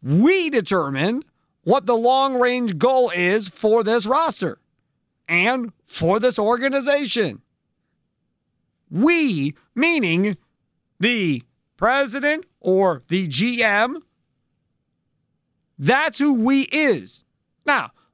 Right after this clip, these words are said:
when Bob Harlan was there, it was Ron Wolf, Bob Harlan probably somewhat together.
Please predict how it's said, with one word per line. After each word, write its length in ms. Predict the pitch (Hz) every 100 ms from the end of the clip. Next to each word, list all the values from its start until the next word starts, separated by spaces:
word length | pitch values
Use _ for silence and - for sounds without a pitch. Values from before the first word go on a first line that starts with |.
| -
when 120 | 135
Bob 220 | 123 131
Harlan 380 | 139 320 339 247
was 180 | 185 147
there, 380 | 165 214 277 - _ _ _ _ _ -
it 140 | 208
was 220 | 220 226
Ron 320 | 170 165 247
Wolf, 400 | 202 180 254 - _ -
Bob 220 | 214 233
Harlan 300 | 185 196 254
probably 340 | 175 175 214
somewhat 340 | 240 185 185 -
together. 320 | 277 277